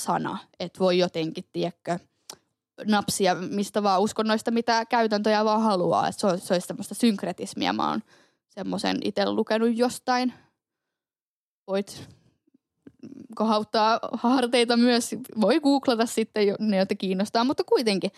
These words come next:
se, että niinku hengellisyys on nyt muotia ja teatteri, jos mikä, on paikka, missä voi kokea jopa hengellisiä kokemuksia,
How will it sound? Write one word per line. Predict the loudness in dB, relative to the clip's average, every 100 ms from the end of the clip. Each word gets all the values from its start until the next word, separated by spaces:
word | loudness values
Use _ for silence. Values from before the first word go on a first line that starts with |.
| -20 -20 _
se, | -2 2
että | 2 2
niinku | 4 4 2 0 -4 _ 0
hengellisyys | 2 4 4 2 2
on | -2
nyt | -4 0
muotia | 2 2 2 0 0 _ _ _ _ _
ja | 0 0 0 -2
teatteri, | 0 2 2 2
jos | 2 2
mikä, | 2 2
on | 0 2
paikka, | 0 0 -4
missä | -6 -6 0
voi | 2 2 -2
kokea | -2 0 2 0 0 _ _ _ _ _ _
jopa | -2 0
hengellisiä | 2 2 2 -2 -2 -6
kokemuksia, | -6 -6 -6 -6 -8 -6